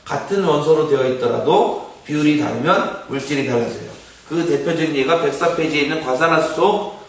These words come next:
모형, 백오 페이지 맨 위에서 두 번째,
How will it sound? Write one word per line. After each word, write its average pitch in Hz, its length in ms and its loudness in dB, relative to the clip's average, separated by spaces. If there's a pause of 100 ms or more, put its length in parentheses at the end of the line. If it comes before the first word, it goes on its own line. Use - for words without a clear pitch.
(120)
모형, 180 580 2 (500)
백오 160 320 2
페이지 180 280 2
맨 147 340 2
위에서 151 420 2
두 165 140 -4
번째, 180 420 2